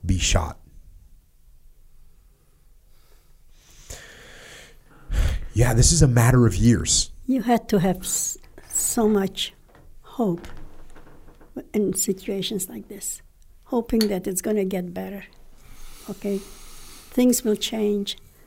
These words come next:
Speaker 2: That's how a lot of us survived. Okay.
Speaker 1: It's, it's shocking to me how quickly all this happens and how you go these, I mean, even in your small village,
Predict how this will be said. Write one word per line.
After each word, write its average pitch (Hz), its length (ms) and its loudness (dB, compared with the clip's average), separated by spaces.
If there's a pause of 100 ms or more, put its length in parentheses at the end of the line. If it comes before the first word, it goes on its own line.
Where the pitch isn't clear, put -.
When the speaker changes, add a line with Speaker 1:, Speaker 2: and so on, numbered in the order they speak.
Speaker 2:
That's 233 240 -2
how 220 100 0
a - 20 -2
lot 214 160 -2
of 208 140 -4
us 196 100 -4
survived. 196 600 -6 (2250)
Okay. 226 160 -14 (1160)
Speaker 1:
It's, - 280 2
it's - 520 2 (160)
shocking 135 540 4
to 120 120 4
me 107 340 6 (220)
how 107 460 4 (380)
quickly 104 680 2 (200)
all 104 220 2
this 98 220 2
happens 117 640 2 (280)
and 104 140 -4
how 113 120 2
you 110 160 2
go 113 260 2
these, 101 320 -4
I 110 40 -4
mean, 110 160 -2
even 165 240 2
in 120 120 2
your 120 200 4
small 110 340 2
village, 92 520 -2